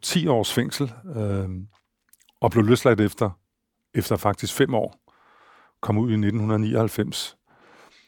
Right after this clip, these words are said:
Og det er der jo mange, der, der, der synes, at det kan ikke være rigtigt. Altså, man kan komme ud så hurtigt. Men altså,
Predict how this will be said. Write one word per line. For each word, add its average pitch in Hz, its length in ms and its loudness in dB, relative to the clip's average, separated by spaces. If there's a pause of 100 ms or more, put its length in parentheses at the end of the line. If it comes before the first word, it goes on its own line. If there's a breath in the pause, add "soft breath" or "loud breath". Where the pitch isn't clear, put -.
(120)
Og - 160 -2
det 143 160 8
er 139 40 6
der 123 180 6
jo 98 100 6
mange, 98 300 2
der, 104 200 4
der, 87 340 -2 (580)
der 92 60 -4
synes, 90 320 -6
at - 180 -10
det 76 100 -6
kan 107 100 4
ikke 92 120 0
være 82 120 2
rigtigt. - 340 -6
Altså, 95 200 -4
man 85 200 -6
kan 82 80 -8
komme 87 240 0
ud - 120 -2 (580 soft breath)
så - 160 -2
hurtigt. 82 320 0
Men 82 140 -2
altså, 87 300 2